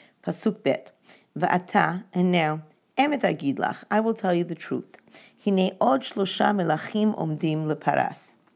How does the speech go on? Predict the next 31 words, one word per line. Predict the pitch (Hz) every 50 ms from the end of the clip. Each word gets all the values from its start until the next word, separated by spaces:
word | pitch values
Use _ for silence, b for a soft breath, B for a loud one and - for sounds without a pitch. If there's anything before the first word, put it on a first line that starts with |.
| _ _ -
Okay, | - - 160 156
three | 156 - - 196 240 262 -
other | - 226 214 214 208
kings | 202 - - 214 190 170 160 151
will | 165 156 156
arise | 151 151 160 156 147 151 147 147
for | - -
Persia. | 139 - - 143 127 127 113 87 95 95 - _ B B B B B B B B B -
V'harivi'i, | 139 139 151 143 143 143 131 135 139 127 - - 233 277 247 190 165 - -
and | - 147 139
the | 127
fourth | - - - 240 269 294 285 285 -
one, | 151 147 156 175 180 B B B B B B
Ya'ashir | - 151 - - 139 139 - - - 240 240 220 - - -
osher | 214 233 254 247 - - - 143
gadol | 180 170 143 143 143 165 185 190 185 185
mikol. | 185 180 156 139 - - - 165 147 135 127 127 131
He | - 170
will | 160 165
have | 170 175 170 165 156
greater | - 165 175 202 220 220 214
riches | 208 190 196 202 190 - 202 185 180
than | 180 175 175 -
everybody. | - 165 160 160 147 131 139 120 117 120 131 131 - _ _ _ _ _ _ _ _ _ _ - - -
Ukichoskoto, | 226 180 - 180 180 - 185 175 175 - - 151 143 - 214 247 254 196 - - B B B B B B B
and | 165 156 156
when | 185 233
he | 247 226
becomes | 180 180 180 - 180 160 156 156
strong, | - - - 214 214 196 170 165
Ba'oshro, | 156 170 - - 156 135 - - - - 143 147 180 220 254